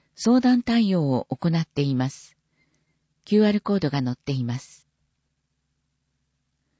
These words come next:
問い合わせ先、障害福祉課、零九九、二八六の二七四九。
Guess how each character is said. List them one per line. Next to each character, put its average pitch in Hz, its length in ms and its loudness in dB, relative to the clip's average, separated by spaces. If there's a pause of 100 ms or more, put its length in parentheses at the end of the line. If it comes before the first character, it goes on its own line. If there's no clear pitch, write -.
(460)
問 233 200 4
い 233 80 4
合 233 60 4
わ 208 100 2
せ 196 180 -4
先、 151 460 -6 (460)
障 240 340 2
害 214 220 2
福 - 240 -8
祉 - 200 -4
課、 139 200 -6 (560)
零 233 200 2
九 175 300 0
九、 151 380 -2 (340)
二 233 200 4
八 208 340 -4
六 151 260 -2
の 135 280 0
二 220 260 2
七 185 260 2
四 156 280 0 (100)
九。 147 280 -2